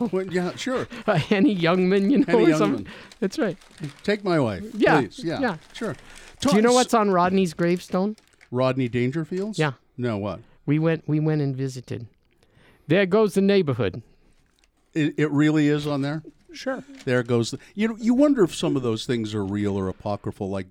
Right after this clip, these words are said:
Speaker 1: uh, W C Fields. Does it really say, "On the whole, I'd rather
Speaker 2: Uh,
Speaker 1: be in
Speaker 2: be in
Speaker 1: Philadelphia"?
Speaker 2: Philadelphia.
Speaker 1: <laughs> Does it
Speaker 2: I,
Speaker 1: really
Speaker 2: I don't
Speaker 1: say
Speaker 2: know.
Speaker 1: that?
Speaker 2: I think it does.
Speaker 1: Okay.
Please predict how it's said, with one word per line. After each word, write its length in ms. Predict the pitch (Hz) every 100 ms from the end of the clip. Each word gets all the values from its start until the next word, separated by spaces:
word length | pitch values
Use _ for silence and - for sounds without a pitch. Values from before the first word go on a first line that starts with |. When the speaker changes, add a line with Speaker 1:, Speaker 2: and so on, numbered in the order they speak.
| -
Speaker 1:
uh, 160 | 110 101
W 340 | 110 113 113 107
C 220 | - 104
Fields. 400 | - 107 104 -
Does 240 | 135 120 127
it 80 | 117
really 280 | 117 120
say, 320 | 113 113 110 107 - _
"On 200 | 113 113
the 80 | 107
whole, 300 | 107 110 113
I'd 140 | 110 104
rather 220 | 107 107
Speaker 2:
Uh, 40 |
Speaker 1:
be 140 | 101 107
in 60 |
Speaker 2:
be 60 | 185
in 60 | 185
Speaker 1:
Philadelphia"? 460 | 123 202 226 196
Speaker 2:
Philadelphia. 520 | 240 254 - 339 - - - - _
Speaker 1:
<laughs> 280 | - - 156
Does 140 | 165
it 80 | 165
Speaker 2:
I, 160 | 156
Speaker 1:
really 120 | 185 208
Speaker 2:
I 140 | 226
don't 120 | 254
Speaker 1:
say 40 | 254
Speaker 2:
know. 160 | 262
Speaker 1:
that? 120 | 165 165
Speaker 2:
I 140 | 254
think 280 | - 269 262
it 120 | 214
does. 400 | 233 220 123 - 135
Speaker 1:
Okay. 240 | 131